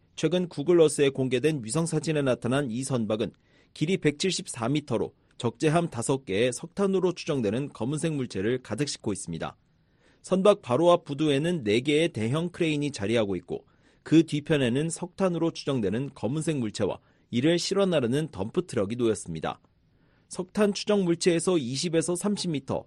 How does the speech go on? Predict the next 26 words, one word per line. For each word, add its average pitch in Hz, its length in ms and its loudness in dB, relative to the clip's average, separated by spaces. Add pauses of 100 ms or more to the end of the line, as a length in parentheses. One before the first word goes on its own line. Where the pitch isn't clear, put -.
(100)
동쪽으로 160 600 0
떨어진 143 400 0
지점에는 117 560 0 (300)
더 147 200 4
많은 143 340 2
양의 147 320 0
검은색 151 440 -2
물체, 107 360 -4 (200)
즉 147 200 -4
석탄이 180 480 -2
쌓여 151 240 2
있습니다. 85 480 -4 (640)
이곳의 190 360 6
석탄이 190 400 0
선박 208 420 0
근처로 151 460 2
옮겨진 123 500 2
뒤 85 200 -8 (240)
다시 143 360 -4
크레인으로 156 580 2
선박에 160 520 -2
실리는 175 540 -4
과정을 95 460 -4
거치는 156 440 -6
것으로 120 300 -2
보입니다. 78 500 -6